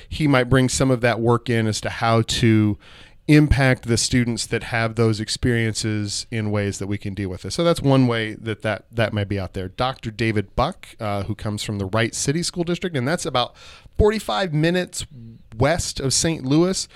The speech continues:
Um, it's a tiny district. There's fifteen hundred students in the entire K through twelve system there. Uh, he has been in that district in a lot of the smaller schools for a long time. Uh, I looked at the,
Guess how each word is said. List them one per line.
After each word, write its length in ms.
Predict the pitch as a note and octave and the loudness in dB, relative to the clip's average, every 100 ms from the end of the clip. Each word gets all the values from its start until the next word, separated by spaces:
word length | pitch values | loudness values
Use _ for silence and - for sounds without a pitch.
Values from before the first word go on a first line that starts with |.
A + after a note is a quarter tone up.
| - - - - | -20 -20 -14 -4
Um, 400 | B2 A#2 A2+ A#2 - - - | 0 0 -2 -6 -16 -20 -2
it's 180 | C#3+ F3+ | -2 0
a 80 | G2 | -4
tiny 460 | - C#3+ D3 D3 | -4 0 2 4
district. 320 | D3 D3 D#3 - | 2 0 -4 -4
There's 120 | - | -8
fifteen 400 | - D#3 E3 C3+ | -6 0 0 2
hundred 260 | C#3+ C#3 | 0 0
students 400 | - C#3+ D3+ D3+ | 0 -2 -2 -2
in 80 | A#2 | -4
the 80 | G#2 | -4
entire 480 | G2+ - C#3 D3 C#3 | -4 -6 -4 -4 -4
K 260 | - C#3 | -4 -4
through 220 | D3 C3 B2 | -2 -2 -2
twelve 380 | - C3+ A#2+ | 2 2 2
system 500 | - C#3+ C#3 - D3 | 0 -2 -2 0 0
there. 400 | C3 C3 C3+ C#3 - - - - - - | 0 2 2 -2 -6 -18 -20 -20 -18 -2
Uh, 260 | B2 A2+ - - _ _ _ - - - | 2 2 -2 -12 _ _ _ -20 -14 -2
he 320 | - D#3+ F#3 | 4 4 4
has 260 | C#3+ B2+ | 0 -2
been 300 | - B2+ A#2+ | 0 2 2
in 240 | B2 B2+ B2+ | 2 2 4
that 160 | B2 | 2
district 360 | A2+ A#2+ B2 - | 0 -4 -6 -6
in 80 | A2 | -6
a 60 | |
lot 220 | G#2 A#2 A#2 | -4 -2 -2
of 80 | |
the 80 | G#2+ | -4
smaller 420 | - - A#2 A#2 | -4 0 0 0
schools 540 | A2+ - A#2+ A#2 A#2 - | -2 -4 -2 -2 -2 -2
for 80 | A2 | -4
a 60 | |
long 260 | G#2+ A2 A2+ | -4 -6 -8
time. 440 | - B2 B2 B2 - - - - _ - | -4 -2 0 -2 -6 -16 -20 -20 _ -18
Uh, 80 | - - _ _ | -18 -20 _ _
I 80 | C3 | -2
looked 300 | B2+ E3+ - | 2 2 2
at 100 | C#3+ | 2
the, 280 | B2+ A2+ G2+ | 2 0 -2